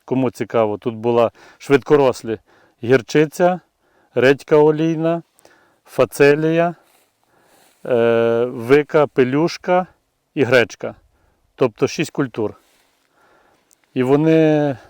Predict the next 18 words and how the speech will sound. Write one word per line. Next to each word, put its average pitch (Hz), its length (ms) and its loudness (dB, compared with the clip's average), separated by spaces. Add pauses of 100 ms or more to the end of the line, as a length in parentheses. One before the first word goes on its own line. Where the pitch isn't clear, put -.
набрали 135 540 2
масу 120 920 -2
таку 117 500 -4 (460)
десь 117 180 -2
до 117 140 -2
метр 123 360 -2
двадцять. 156 540 -2 (480)
Ми 131 160 -2
їх 123 100 -2
прирубали 123 580 0
рублячим 120 460 -6
котком 165 500 -6 (1080)
і 139 540 -4 (200)
одразу 120 400 2
посіяли 107 1080 -6 (1080)
озимий 110 380 -6
ячмінь. 101 380 -12 (1900)
Ну, 170 240 -12